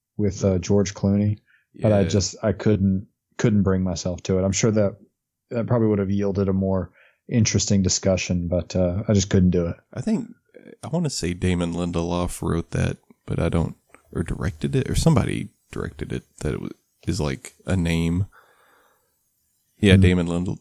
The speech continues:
Speaker 2: Lindelof produced it and co-wrote the screenplay.
Speaker 1: What did he do?
Speaker 2: What, what do you mean?
Speaker 1: What, who's Damon Lindelof?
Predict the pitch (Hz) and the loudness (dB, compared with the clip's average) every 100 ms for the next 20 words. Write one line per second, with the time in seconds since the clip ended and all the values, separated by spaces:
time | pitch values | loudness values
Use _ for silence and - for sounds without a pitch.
0 | - 104 92 90 - 82 - - 87 90 | -4 -2 -2 -2 -4 -6 -8 -6 -2 0
1 | 107 - 104 - 87 87 90 90 90 - | 0 0 -4 -4 -4 -4 -2 -2 -4 -4
2 | - 87 87 87 - - 87 87 95 - | -2 0 0 -4 -8 -6 -4 -2 -2 -2
3 | 101 101 _ _ _ _ - 113 123 135 | -2 -4 _ _ _ _ 4 8 10 10
4 | 127 135 135 139 135 - _ _ _ _ | 10 10 10 8 6 0 _ _ _ _
5 | - _ _ _ _ _ _ - - 69 | -18 _ _ _ _ _ _ -14 -8 -6
6 | 71 90 87 85 87 - _ _ _ _ | -4 -2 0 0 -2 -6 _ _ _ _
7 | _ _ _ _ _ _ - 110 117 107 | _ _ _ _ _ _ 4 6 8 10
8 | 113 110 107 107 104 107 107 107 110 104 | 8 8 4 6 6 6 6 6 4 2